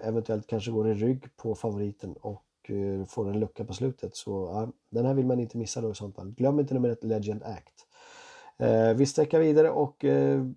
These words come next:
vi tar med nummer nio, Gold Style, som har gjort det väldigt bra och kan få loppet från ett nionde spår här nu. Eh, letar vi lite skrällar så ser jag upp nummer tio, Alpha Scarlet R R, barfota runt nu, och, eh, Christian Malmin, eh, har ganska bra form.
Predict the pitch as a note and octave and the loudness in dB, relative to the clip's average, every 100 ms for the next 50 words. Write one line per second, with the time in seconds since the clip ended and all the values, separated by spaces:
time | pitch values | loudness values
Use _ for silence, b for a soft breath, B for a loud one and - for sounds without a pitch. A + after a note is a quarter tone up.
0 | - B2+ C3 B2+ B2 B2+ A#2 A#2+ B2+ B2+ | -8 -2 0 0 0 2 4 4 2 4
1 | A#2 A#2 B2 B2 C#3 C3+ - D#3 E3+ D3+ | 4 4 2 4 4 0 0 0 0 -2
2 | D#3 C#3+ D3+ C#3 C#3 D3+ C#3 C3+ B2+ C#3 | -2 0 0 0 2 0 0 -2 0 0
3 | B2 C#3 - C3+ - C#3 C3 C3+ B2 C3+ | 0 -4 -4 -4 0 2 2 0 -4 -2
4 | B2 B2 B2 D3 - _ _ _ _ _ | 2 2 2 -2 -6 _ _ _ _ _
5 | _ _ _ _ _ b b b b b | _ _ _ _ _ b b b b b
6 | _ B2 A#2+ A#2+ A#2+ C3 B2 C3 B2+ B2+ | _ 2 6 6 6 4 4 2 2 0
7 | - - C3+ C#3+ C#3 B2+ D3+ D3+ - C#3+ | -6 -2 2 4 6 4 2 0 -2 -2
8 | D3 D3+ D#3 C#3 C#3+ C3+ C3+ C3+ C#3 A#2+ | 2 2 2 0 0 0 0 2 2 2
9 | C3 B2 C3+ - - B2+ B2 B2 B2 - | 0 0 -4 -4 -6 0 2 2 0 2
10 | B2+ A#2 C#3 C3+ C#3 B2 C3+ C3 C3+ C3 | 4 6 4 4 2 2 -4 -4 0 2
11 | C#3 C#3 B2+ C#3 C3+ B2 B2 - B2+ A#2+ | 0 -2 0 0 0 -4 -6 -2 -4 -2
12 | B2 - B2+ A#2+ A#2+ C3+ B2+ B2 B2 A2 | -6 -2 0 0 2 2 0 -2 -4 -2
13 | A#2+ A#2 - A#2 A#2+ - A#2+ C3+ | -2 -2 -2 -2 -2 2 2 2